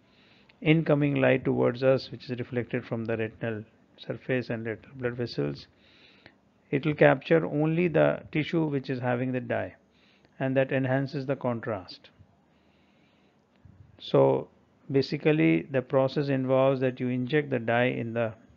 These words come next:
cubital vein, and then you wait for ten seconds, and then you start clicking the photos,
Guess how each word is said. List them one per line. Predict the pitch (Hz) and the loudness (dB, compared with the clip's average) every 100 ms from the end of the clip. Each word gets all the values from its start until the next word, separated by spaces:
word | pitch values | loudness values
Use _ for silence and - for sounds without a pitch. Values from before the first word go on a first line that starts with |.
| - _ _ - | -20 _ _ -6
cubital | 123 110 107 120 | -4 -4 -6 -6
vein, | 117 135 165 - _ _ _ _ _ _ - | 0 2 0 -4 _ _ _ _ _ _ -6
and | 143 | 0
then | 160 | 2
you | 170 156 | 2 4
wait | 156 151 | 2 2
for | - 147 143 147 - _ _ _ - | 2 4 4 0 -16 _ _ _ -4
ten | 127 127 | -4 -2
seconds, | 127 147 151 175 165 | -4 0 0 -2 -6
and | 160 123 | -8 -4
then | 127 | -2
you | 127 127 | -2 -6
start | - 131 127 - 131 | -4 -2 -2 -4 -8
clicking | 123 131 131 | -6 -4 -4
the | 127 | -4
photos, | 131 123 139 156 160 | -6 -4 -2 -2 -6